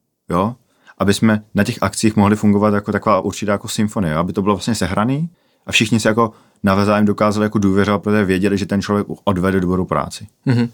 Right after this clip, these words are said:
Speaker 1: Jo, když tohle se stane a já tohle budu vědět, tak potom už vlastně není ani tak důležitý přesně mu vydefinovat, co musí dělat, co mu, kde, kde začíná jeho pravomoc a kde končí. Když on bude mít,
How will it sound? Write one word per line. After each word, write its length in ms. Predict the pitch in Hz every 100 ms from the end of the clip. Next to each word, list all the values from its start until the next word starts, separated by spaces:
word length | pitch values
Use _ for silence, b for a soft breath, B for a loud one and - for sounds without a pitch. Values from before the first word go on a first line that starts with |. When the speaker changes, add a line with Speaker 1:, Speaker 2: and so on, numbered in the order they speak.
| -
Speaker 1:
Jo, 120 | 85 95
když 140 | 104
tohle 260 | 110 95 117
se 160 | 127
stane 420 | - 90 85 139 202 _ _ _ _ -
a 60 |
já 140 | 98 98
tohle 220 | 101 107
budu 200 | 110 104
vědět, 220 | 90 107 b b
tak 140 | -
potom 220 | 107 110 127
už 100 | 120
vlastně 360 | 127 - 131 131 _ _ _ _ -
není 240 | 104 135
ani 120 | 127
tak 140 | 131 127
důležitý 640 | 101 101 90 82 92 117 - _ _
přesně 340 | - 113 -
mu 100 | 117
vydefinovat, 560 | 104 98 95 98 95 110
co 100 | -
musí 280 | 101 - 127
dělat, 300 | 101 73 - - _ -
co 140 | -
mu, 140 | 107 101 -
kde, 300 | - 101 107 -
kde 180 | - 101
začíná 480 | 101 90 - 87 85
jeho 160 | 85 92
pravomoc 340 | 90 85 90
a 60 | 98
kde 140 | 107
končí. 560 | 104 80 76 - - 147 _ b b b b
Když 220 | 98 -
on 120 | 101
bude 160 | 107 110
mít, 240 | 113 107